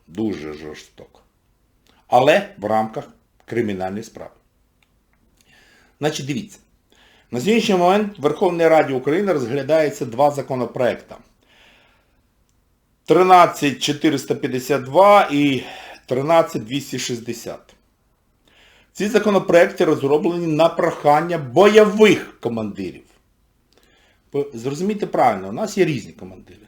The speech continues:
Да, є генерали, які на фронті ні разу не були. І є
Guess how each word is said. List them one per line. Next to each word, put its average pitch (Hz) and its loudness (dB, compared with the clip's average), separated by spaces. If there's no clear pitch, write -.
Да, 127 0
є 147 -2
генерали, 143 0
які 127 -10
на 120 -16
фронті 139 -8
ні 123 -6
разу 113 -6
не 104 -8
були. 85 -12
І 127 -4
є 143 4